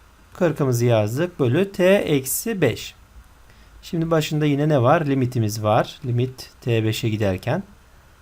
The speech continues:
Buraya arkadaşlar t kare artı üç t, e, eksi kırkı t eksi beş çarpı t artı sekiz olarak çarpanlara ayırabiliriz.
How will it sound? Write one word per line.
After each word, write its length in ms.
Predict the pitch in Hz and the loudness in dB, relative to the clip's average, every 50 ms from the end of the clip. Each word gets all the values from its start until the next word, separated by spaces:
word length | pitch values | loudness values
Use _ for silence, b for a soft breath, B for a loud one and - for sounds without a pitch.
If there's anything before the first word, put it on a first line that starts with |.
| - - - - - | -20 -20 -16 -4 2
Buraya 240 | 214 214 214 202 185 | 4 6 8 10 8
arkadaşlar 600 | 180 180 190 180 175 165 - - 170 170 170 - | 8 8 6 4 4 4 4 2 2 2 2 2
t 140 | 180 175 175 | 0 0 2
kare 240 | - 180 175 175 | 4 6 8 8
artı 260 | 170 160 156 156 - - | 8 8 8 6 2 -4
üç 220 | 170 156 - - | -4 -2 -2 0
t, 100 | - 160 | 2 6
e, 640 | 156 147 151 - - - 143 139 135 135 135 135 143 - | 6 8 6 6 6 4 4 6 6 6 4 2 0 2
eksi 380 | 151 143 139 139 - - 156 - | 2 0 0 0 -2 -6 -6 -2
kırkı 540 | - 156 147 139 - - 156 170 196 208 202 B B B B B B B B _ | 0 0 0 0 0 0 2 2 2 2 0 B B B B B B B B _
t 120 | - - 165 170 | -2 2 4 4
eksi 680 | 190 208 202 - 160 143 127 123 - - - 135 127 | 6 4 4 2 2 0 0 0 -4 -4 -2 0 2
beş 300 | 139 143 151 151 - - | 4 4 4 2 0 0
çarpı 420 | - 120 107 98 92 - - 95 - | 2 2 2 2 0 -2 -6 -10 -6
t 240 | - 170 180 196 190 | -2 4 6 6 8
artı 320 | 170 135 117 110 - - 117 | 8 8 6 4 2 -2 -8
sekiz 420 | - - - 135 - 214 208 175 | -6 -4 -4 -4 -2 -2 0 2
olarak 380 | 156 127 127 131 170 202 - - - - - - - - - | 4 4 4 4 4 2 0 -2 -10 -20 -20 -20 -20 -18 -8
çarpanlara 760 | - - 160 156 156 156 - 170 156 151 143 143 180 220 226 | 0 4 4 4 4 4 2 2 2 2 4 4 6 6 6
ayırabiliriz. 800 | 190 151 143 139 139 135 123 113 104 98 98 - - - - - | 6 6 6 6 6 4 4 2 -2 -4 -6 -8 -10 -12 -14 -16